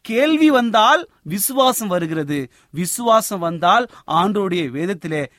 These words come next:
தியானமாயிருப்போம், பிரியமாயிருப்போம். எனக்கு அன்பானவர்களே,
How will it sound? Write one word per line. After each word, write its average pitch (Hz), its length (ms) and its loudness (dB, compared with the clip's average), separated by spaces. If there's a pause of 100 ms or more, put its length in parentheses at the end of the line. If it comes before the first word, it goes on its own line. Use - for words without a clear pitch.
(240)
தியானமாயிருப்போம், 147 1300 -6 (300)
பிரியமாயிருப்போம். 156 1120 -8
எனக்கு 190 320 -16
அன்பானவர்களே, 120 500 -14